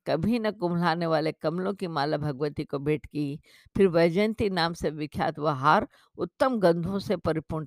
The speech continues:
था, उस पर भौरे मंडरा रहे थे। और हिमवान ने संतुष्ट होकर सवारी के लिए सुनहरे रंग का सुंदर सिंह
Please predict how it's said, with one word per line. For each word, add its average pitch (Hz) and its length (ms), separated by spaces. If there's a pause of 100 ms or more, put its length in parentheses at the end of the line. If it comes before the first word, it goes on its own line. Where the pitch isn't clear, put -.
था, 131 80
उस 147 140
पर 180 140
भौरे 170 380
मंडरा 156 380
रहे 139 160
थे। 147 200 (520)
और 190 180
हिमवान 190 440
ने 226 160
संतुष्ट 175 520
होकर 202 220
सवारी 147 480
के 175 120
लिए 170 140
सुनहरे 202 540
रंग 156 220
का 165 140
सुंदर 175 460
सिंह 160 400